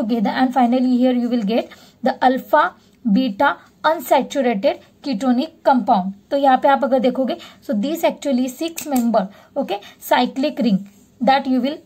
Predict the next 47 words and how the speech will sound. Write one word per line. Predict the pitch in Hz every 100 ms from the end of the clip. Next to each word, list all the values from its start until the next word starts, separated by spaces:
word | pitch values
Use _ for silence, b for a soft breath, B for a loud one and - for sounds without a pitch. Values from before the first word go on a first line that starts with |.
| -
get | 220 247
over | 269 220 226
here। | 226 196 B B
So | 294
that's | 240 277 302 -
why | 269
this | 240 208 294
chemical | 294 247 247 247
reaction | 240 233 - 247
is | 247
also | 240 - 277
known | 240 220
as | 233 214
what | 214 214 226
your | 240 403 B B B -
ring | 247 302 381
forming | 294 247 226 254 - -
reaction, | 247 285 214 254 208
मतलब | 208 262
जहाँ | 254 240
पे | 294 240
रिंग | 262
फॉर्म | - 247 262
होगा, | 262 196
तो | 196 262
यहाँ | 262 240
पे | 277
जो | 277
रिंग | 262 285
फॉर्म | 302 269 247
होगा, | 226 247 B B -
definitely | 247 285 285 - 277 269
that | 233 233 -
should | 240 190
be | 302 -
a | -
six | 247 285 262 277
member | 233 208 254 214
ring। | 202 B B -
तो | 262
ये | 269
आपको | 254 285
यहाँ | 262
पे | 247 262
as | 277
a | -
key | 247